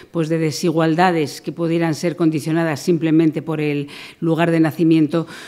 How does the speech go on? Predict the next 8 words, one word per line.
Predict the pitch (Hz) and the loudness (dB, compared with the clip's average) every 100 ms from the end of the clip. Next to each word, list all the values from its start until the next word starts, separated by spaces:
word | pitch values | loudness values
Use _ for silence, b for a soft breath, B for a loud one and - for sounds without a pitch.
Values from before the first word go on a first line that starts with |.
| B | B
pues | - 160 | -6 0
nos | 156 143 | 0 0
hace | 175 185 | -2 -2
perder | - 156 160 | -2 -2 0
a | 156 143 | 0 -2
todos. | 156 151 131 B B _ | -4 -4 -6 B B _
Como | 180 175 | 2 2
sociedad, | 165 180 180 180 214 | 2 0 0 2 0